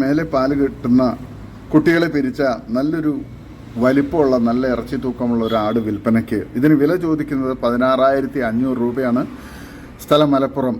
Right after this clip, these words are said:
ആവശ്യക്കാർ താഴെ കാണുന്ന നമ്പറിൽ ബന്ധപ്പെടുക. ഡെലിവറി സൗകര്യമുണ്ട്. നല്ല മടിപ്പവറും നല്ല പാലുള്ള നല്ല ക്വാളിറ്റിയുള്ള ഈ ആടിനെ ആവശ്യക്കാർ താഴെ കാണുന്ന നമ്പറിൽ ബന്ധപ്പെടുക.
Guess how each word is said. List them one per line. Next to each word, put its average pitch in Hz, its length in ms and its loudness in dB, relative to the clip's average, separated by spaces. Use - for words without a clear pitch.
ആവശ്യക്കാർ 147 440 2
താഴെ 147 280 2
കാണുന്ന 139 340 4
നമ്പറിൽ 143 400 2
ബന്ധപ്പെടുക. 123 640 2
ഡെലിവറി 151 340 6
സൗകര്യമുണ്ട്. 131 580 0
നല്ല 226 320 0
മടിപ്പവറും 139 560 2
നല്ല 147 160 0
പാലുള്ള 120 460 0
നല്ല 135 140 4
ക്വാളിറ്റിയുള്ള 117 640 2
ഈ - 20 4
ആടിനെ 107 320 -2
ആവശ്യക്കാർ 98 580 -2
താഴെ 107 300 0
കാണുന്ന 104 340 -2
നമ്പറിൽ 107 400 -2
ബന്ധപ്പെടുക. 95 580 -4